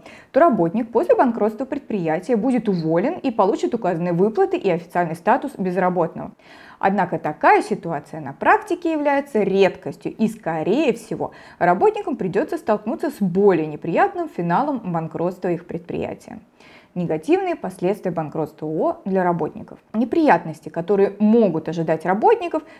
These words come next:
как правило, всегда взаимосвязаны. Это недобросовестность работодателя и плохое финансовое состояние предприятия. Недобросовестность может реализовываться в двух моментах.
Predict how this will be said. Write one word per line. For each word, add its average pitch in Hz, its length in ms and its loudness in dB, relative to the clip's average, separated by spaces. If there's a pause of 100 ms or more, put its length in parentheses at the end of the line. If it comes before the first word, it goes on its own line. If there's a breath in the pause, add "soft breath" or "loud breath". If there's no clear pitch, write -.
как 381 260 0
правило, 165 420 0 (100)
всегда 208 520 2
взаимосвязаны. 175 840 -2 (480 loud breath)
Это 359 280 4
недобросовестность 175 840 -2
работодателя 240 680 0
и - 180 2
плохое 233 540 2
финансовое 185 540 -4
состояние 170 460 -6
предприятия. 156 720 -6 (840)
Недобросовестность 339 1000 2
может 254 340 -2
реализовываться 208 540 0
в 175 80 -6
двух 185 260 -2
моментах. 170 480 -6